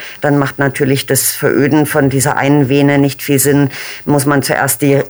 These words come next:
richtigen Krampfadern, äh, behandeln, bevor man dann das kosmetische Problem löst. Ja,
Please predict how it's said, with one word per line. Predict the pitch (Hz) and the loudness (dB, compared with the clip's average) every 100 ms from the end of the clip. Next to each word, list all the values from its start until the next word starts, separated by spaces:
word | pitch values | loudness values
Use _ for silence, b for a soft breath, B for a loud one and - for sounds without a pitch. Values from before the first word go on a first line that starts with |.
| - | -4
richtigen | 156 143 - 135 147 139 | -4 -2 -2 0 2 0
Krampfadern, | - 135 139 - 131 139 143 139 135 B B B | -2 -2 -2 -2 -2 0 0 0 -2 B B B
äh, | - 139 143 143 143 | 0 2 4 4 2
behandeln, | - 151 143 135 143 135 | 0 -4 0 0 2 0
bevor | 123 135 143 135 | 0 -2 0 0
man | 143 139 | 2 0
dann | 139 135 135 - | 2 0 0 -4
das | 123 | -8
kosmetische | - 131 - 165 139 131 | -4 -4 0 0 0 0
Problem | 120 120 120 120 120 117 | -2 -4 0 2 2 2
löst. | 113 113 110 - B B B B B B | 2 0 -4 -12 B B B B B B
Ja, | - 160 | 0 0